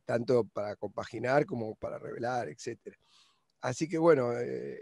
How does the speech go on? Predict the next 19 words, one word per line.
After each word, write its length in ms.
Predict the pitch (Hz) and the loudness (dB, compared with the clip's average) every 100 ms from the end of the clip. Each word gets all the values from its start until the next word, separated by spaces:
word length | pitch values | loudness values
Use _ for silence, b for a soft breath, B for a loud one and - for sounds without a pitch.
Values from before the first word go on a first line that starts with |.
| 131 | -10
esa 240 | - 117 | -6 -6
fue 240 | - 139 | 2 2
el, 520 | 123 104 110 131 - - | 2 0 -6 -12 -12 -8
ese 160 | 131 139 | -8 -6
fue 160 | 139 | -4
el, 260 | 131 113 120 | -2 -2 -6
el 100 | 127 | -10
principio, 520 | 156 131 127 147 135 | -8 -4 0 2 4
el 60 | 120 | 2
disparador 540 | 123 123 123 131 143 | 2 2 4 4 4
de, 220 | 120 110 107 | 4 -2 -4
de 140 | 110 | -6
la 60 | 127 | -6
experiencia, 680 | - - 151 123 95 123 120 | -8 -2 2 0 -2 -6 -2
¿no? 160 | 139 - B B | -2 -2 B B
Y 480 | - 160 208 208 208 | 0 4 6 4 -2
una 380 | - 160 160 147 | 0 4 6 6
gran, 580 | 143 160 180 175 160 147 | 6 6 6 6 4 2
eh, 480 | 135 120 113 110 117 | 0 -2 -4 -8 -12